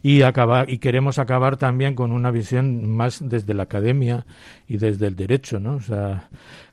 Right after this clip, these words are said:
generando alternativas, generando, eh, pautas que de alguna forma, eh, enfrenten en positivo estas situaciones, ¿no? Para ello queremos t-, tener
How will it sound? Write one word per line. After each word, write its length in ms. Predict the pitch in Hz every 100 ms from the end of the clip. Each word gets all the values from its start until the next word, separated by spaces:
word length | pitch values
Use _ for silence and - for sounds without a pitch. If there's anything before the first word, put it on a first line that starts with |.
| - -
generando 880 | 120 110 113 117 123 131 123 113
alternativas, 840 | 107 104 107 95 101 151 143 127 -
generando, 920 | 104 104 107 107 107 113 113 104 - - -
eh, 100 | 104
pautas 640 | - 131 127 117 104 - - - - _
que 100 | -
de 60 | 107
alguna 320 | 101 110 113
forma, 380 | - 113 120 123
eh, 160 | 120 107
enfrenten 640 | 113 104 120 120 113 98 92 -
en 140 | 110 98
positivo 640 | 104 - 98 110 107 104
estas 280 | - 107 -
situaciones, 600 | 101 104 - 117 104 101
¿no? 120 | 117
Para 220 | 104 101
ello 240 | 104 110 107
queremos 400 | 98 101 107 -
t-, 100 | 110
tener 500 | _ 101 107 107